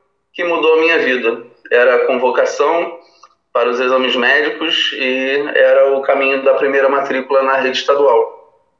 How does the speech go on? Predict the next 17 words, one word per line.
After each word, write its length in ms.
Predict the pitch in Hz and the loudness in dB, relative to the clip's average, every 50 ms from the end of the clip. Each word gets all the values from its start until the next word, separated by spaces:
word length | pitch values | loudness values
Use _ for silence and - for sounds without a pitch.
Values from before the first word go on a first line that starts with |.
| _ _ _ _ _ _ _ | _ _ _ _ _ _ _
E 1080 | - 120 123 123 123 123 123 123 123 120 120 120 117 117 113 110 110 113 110 - - _ _ _ _ _ _ - - | -8 -6 -4 -2 -2 -2 0 0 0 0 0 0 0 0 0 -2 -4 -6 -10 -16 -18 _ _ _ _ _ _ -16 -12
fui 320 | - - 135 135 135 131 131 | -4 -2 0 2 2 0 0
pro 300 | - 139 135 127 - - | 0 0 2 2 2 2
Emílio 320 | 131 127 139 170 175 160 147 | 0 0 0 -2 -2 0 0
Mendonça 320 | 143 131 131 127 - 123 | 0 0 0 2 2 2
Gama, 540 | 117 113 117 139 160 175 - - - - - - _ _ _ _ _ _ _ _ _ _ - - _ _ _ _ - | 2 2 2 2 2 0 -2 -4 -6 -10 -14 -20 _ _ _ _ _ _ _ _ _ _ -20 -20 _ _ _ _ -8
onde 300 | - 120 123 127 123 123 | -4 -2 -2 -2 0 0
eu 100 | 131 127 | 0 2
encontrei 920 | 127 127 127 123 131 127 123 120 - 127 123 123 120 113 110 110 110 - - - - | 2 2 0 0 0 0 0 0 0 2 2 2 0 -2 -4 -6 -8 -12 -16 -20 -8
vários 400 | 110 - 120 123 127 127 123 123 | -4 -2 0 0 0 0 -2 -2
dos 180 | 120 117 113 131 | -4 -4 -2 0
amigos 480 | 117 110 113 120 135 151 160 - - - | 0 0 0 -2 -2 -4 -4 -6 -6 -6
que 480 | - 131 120 117 104 95 76 - _ _ - | -6 -4 -4 -4 -6 -8 -10 -14 _ _ -10
estamos 460 | - - - 123 120 120 113 113 - | -8 -6 -4 -2 -2 0 0 -2 -2
caminhando 440 | - - 117 120 117 113 113 120 117 107 | -2 -2 -2 0 0 0 0 2 2 2
aí 180 | 107 110 117 | 2 2 2
há 260 | 117 104 98 98 - | 2 2 0 -2 -4